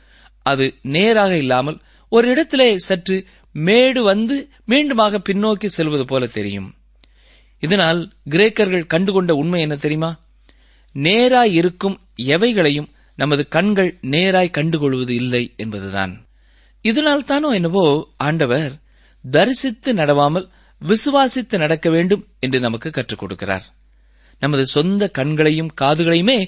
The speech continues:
சில வேளைகளிலே நாம் நம்ப முடியாது. ஆனால்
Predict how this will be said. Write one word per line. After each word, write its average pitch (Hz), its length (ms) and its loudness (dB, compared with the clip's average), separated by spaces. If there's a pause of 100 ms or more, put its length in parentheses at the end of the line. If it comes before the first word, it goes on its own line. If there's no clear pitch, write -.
(160)
சில 196 260 0
வேளைகளிலே 214 500 2
நாம் 262 200 0
நம்ப 202 240 0
முடியாது. 107 420 -4 (800)
ஆனால் 202 360 2